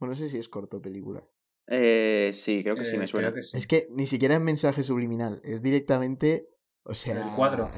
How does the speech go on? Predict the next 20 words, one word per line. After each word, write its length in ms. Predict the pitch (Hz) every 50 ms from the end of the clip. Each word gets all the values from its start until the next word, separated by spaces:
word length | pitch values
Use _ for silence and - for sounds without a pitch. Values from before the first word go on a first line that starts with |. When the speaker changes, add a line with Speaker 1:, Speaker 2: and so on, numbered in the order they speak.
| 117 - 156
Speaker 3:
el 140 | 127 110 104
cuadro 300 | - 123 123 131 131 123
que 80 | 127 127
hay. 120 | 120 104 - _ - - -
Speaker 1:
el 220 | 127 123 120 117
cuadro 400 | - 120 127 135 151 165 175 170
de 140 | 160 151 139
papá 480 | 139 - 117 113 - 139 135 139 135 123
y 120 | 117 135 131
Speaker 3:
Sí. 80 | 139
Speaker 1:
son 160 | 151 139 135 135
unas 200 | 135 131 127 -
salchichas, 640 | - 113 107 - - 113 113 - - 135 139 -
tío. 340 | - - 110 113 131 160 185 -
Speaker 3:
<laughs> 380 | - 190 185 - - 240 233 - - - - -
Sí, 120 | 165 160
sí, 220 | 147 147 160 175 185
sí. 180 | 170 - 135 131
Speaker 1:
Joder, 360 | 147 151 156 151 139 - - - - 202 190 - - - - - - - - - - 247 247 - 349 359 - - _ _ _ _ -
joder. 420 | 302 196 180 - 247 - - -